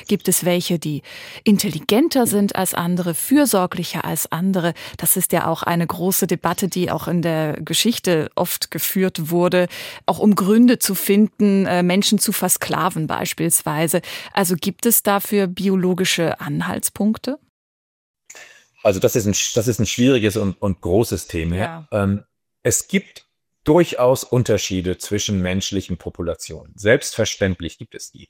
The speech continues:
Speaker 2: Also so wie es Unterschiede gibt zwischen Schimpansenpopulationen und zwischen, weiß ich nicht, äh, Amselpopulationen, gibt es natürlich auch,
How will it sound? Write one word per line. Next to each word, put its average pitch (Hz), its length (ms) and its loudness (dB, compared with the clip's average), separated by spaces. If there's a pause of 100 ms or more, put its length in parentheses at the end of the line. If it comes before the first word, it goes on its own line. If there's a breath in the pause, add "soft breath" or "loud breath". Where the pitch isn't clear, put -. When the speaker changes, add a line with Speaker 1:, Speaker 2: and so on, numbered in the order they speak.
(120)
Speaker 2:
Also 92 180 -12
so 98 160 -2
wie 107 60 2
es - 120 -4
Unterschiede 104 480 -2
gibt - 240 -6
zwischen - 380 -4
Schimpansenpopulationen 117 1500 2
und 98 160 -2
zwischen, 98 460 -2 (480 soft breath)
weiß 101 160 0
ich 95 120 -2
nicht, - 340 -2
äh, 90 80 -8 (720)
Amselpopulationen, 107 1120 4
gibt - 160 -4
es - 100 -4
natürlich 113 440 -2
auch, 90 360 0